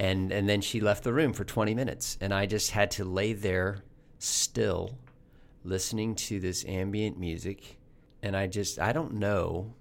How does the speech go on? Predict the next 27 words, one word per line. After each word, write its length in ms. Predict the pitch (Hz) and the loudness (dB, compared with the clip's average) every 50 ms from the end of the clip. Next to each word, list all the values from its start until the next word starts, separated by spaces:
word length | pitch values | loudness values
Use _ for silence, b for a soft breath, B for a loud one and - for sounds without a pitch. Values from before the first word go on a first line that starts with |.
| - | -10
and 120 | - 92 95 | -8 -6 -6
this 140 | 101 101 104 | -6 -6 -6
is 160 | 98 87 101 101 | -6 -8 -8 -6
gonna 220 | - 95 92 92 90 | -6 -6 -4 -4 -4
lead 220 | 87 98 95 90 | -4 -4 -4 -4
into 220 | 95 92 90 - 87 | -4 -4 -4 -4 -4
a 40 | |
challenge 520 | 80 - - 107 104 110 110 98 92 - - | -4 -4 -4 -2 -2 -2 -2 -2 -4 -6 -4
question 320 | - 92 90 - - 110 | -4 -4 -4 -4 -6 -8
for 160 | - - 85 | -6 -6 -4
Matt. 340 | 85 90 98 98 87 - - - | -4 -2 -2 -2 -2 -4 -6 -4
I 160 | - 104 127 143 | -2 -2 0 2
don't, 380 | 156 147 123 76 - 80 69 - | 2 2 2 0 -2 -8 -4 -2
and, 180 | - 110 104 | 0 0 0
and 160 | - - 110 110 | 0 0 2 4
they 120 | 107 104 101 | 4 4 6
don't 240 | 104 117 123 107 | 6 4 4 4
wa-, 140 | 76 110 104 - | 2 -2 -4 0
obviously 380 | - 104 107 117 - - 117 98 | 2 2 2 2 0 -2 -2 -4
they 100 | 90 87 | -2 -2
don't 140 | 85 82 | -2 -2
want 180 | 90 95 101 - | -2 -4 -4 -4
your 80 | 139 120 | -6 -4
phone 260 | - 110 95 90 85 | -2 -2 0 0 0
in 100 | 87 82 | -2 -4
your 120 | 82 80 | -6 -6
hand. 360 | 82 82 71 71 - 78 90 | -8 -8 -8 -8 -8 -8 -10